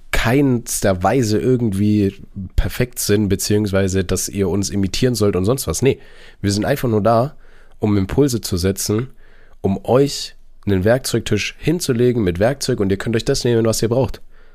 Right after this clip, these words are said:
Hey, wenn ihr keinen Hammer braucht, ja, dann nehmt euch keinen Hammer. Also wenn ich ein Regal mit einer Bohrmaschine in die Wand, äh, bohren muss, dann hilft mir eine Säge nix. So. Und das ist immer das, was ich mir im Kopf halte, dieses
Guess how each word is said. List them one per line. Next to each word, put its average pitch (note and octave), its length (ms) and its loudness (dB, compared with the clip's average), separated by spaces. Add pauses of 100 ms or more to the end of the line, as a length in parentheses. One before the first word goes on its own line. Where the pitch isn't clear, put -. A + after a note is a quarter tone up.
(200)
Hey, G#2 180 0
wenn C#3 100 4
ihr B2 60 2
keinen G#2 300 0
Hammer C#3 220 2
braucht, F#2 460 0 (640)
ja, - 140 -2
dann F#2+ 120 0
nehmt C3 160 2
euch G#2 140 0
keinen F#2 180 -2
Hammer. B2+ 260 0 (360)
Also G2 240 0
wenn A#2 80 4
ich A#2 140 0
ein G#2 60 -2
Regal G2+ 360 2
mit A2+ 160 2
einer G#2+ 80 2
Bohrmaschine A2 580 4
in G2 100 2
die F#2+ 100 2
Wand, C#3 280 0
äh, G#2 200 2
bohren F#2+ 280 0
muss, A2 340 0 (420)
dann G#2 120 -2
hilft D3 240 0
mir D3+ 60 4
eine D3+ 120 6
Säge F3+ 280 6
nix. - 380 -2 (420)
So. F#2+ 260 2 (260)
Und B2+ 180 2
das F3 120 2
ist E3 120 -2
immer E3+ 180 4
das, D3+ 180 2
was C#3 140 2
ich D3 160 -2
mir C3+ 180 4
im B2 120 0
Kopf - 300 -2
halte, G#2 380 0 (320)
dieses G#2+ 400 0